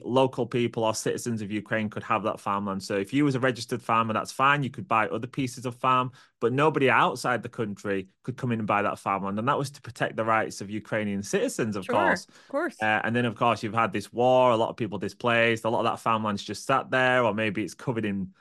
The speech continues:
Speaker 1: mortar or God knows what. And that's all gonna get sold now to these big international corporations. And it begins this year. I'm not sure when the date is,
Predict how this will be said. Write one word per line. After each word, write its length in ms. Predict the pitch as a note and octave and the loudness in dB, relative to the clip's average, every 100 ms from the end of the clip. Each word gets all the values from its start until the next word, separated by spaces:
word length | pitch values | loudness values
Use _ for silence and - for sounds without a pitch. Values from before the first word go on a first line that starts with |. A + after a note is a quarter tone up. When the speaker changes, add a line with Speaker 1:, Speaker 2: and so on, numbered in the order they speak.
| _ _ | _ _
Speaker 1:
mortar 600 | G#2+ A#2+ C3 B2+ C3 B2 | 0 2 2 2 2 4
or 100 | G#2+ | 2
God 220 | G2 A#2+ | 2 0
knows 260 | A#2 A#2 A2+ | 2 0 2
what. 240 | A2+ A#2 | 2 2
And 160 | F#2+ A2+ | 2 2
that's 180 | C#3 C#3+ | 0 2
all 140 | C#3+ | 2
gonna 160 | C3+ B2+ | 2 0
get 180 | B2 A2+ | 0 -2
sold 440 | - C3+ D3+ A#2+ | 0 2 2 2
now 380 | G#2 F#2+ G2 G2+ _ _ | 0 2 0 -2 _ _
to 100 | - | -6
these 240 | A#2+ C3 A2 | 0 2 2
big 260 | - B2 | 2 2
international 540 | A#2 A2 A#2 A2 - G#2+ | 2 -2 -2 -4 -2 -6
corporations. 800 | - G#2 G#2 G#2 G#2 A#2 G#2+ G2+ | -2 -2 -2 -4 -4 -4 -4 -2
And 120 | A2 | -2
it 60 | |
begins 380 | G#2+ G2 C3 C3+ | -4 -2 -2 -2
this 240 | B2+ A#2+ - | -2 -4 -2
year. 140 | A#2 | 0
I'm 100 | G2+ | 0
not 180 | A#2 E2+ | -2 -2
sure 160 | A2 | -2
when 140 | G#2+ G2+ | 0 -2
the 80 | F#2+ | -2
date 380 | G2+ B2+ B2 | -2 -2 -2
is, 200 | G#2 G2 | -4 -6